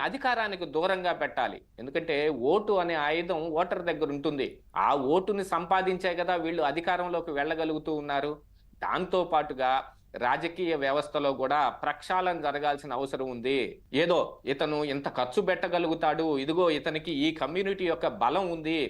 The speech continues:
లేదు ఈ ప్రాంతంలో ఈ వే-, వీళ్ళ కమ్యూనిటీ మొత్తం బాగా,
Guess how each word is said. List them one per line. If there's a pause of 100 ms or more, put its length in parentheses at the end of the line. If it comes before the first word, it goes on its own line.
(220)
లేదు
ఈ
ప్రాంతంలో
ఈ (400)
వే-,
వీళ్ళ
కమ్యూనిటీ
మొత్తం
బాగా,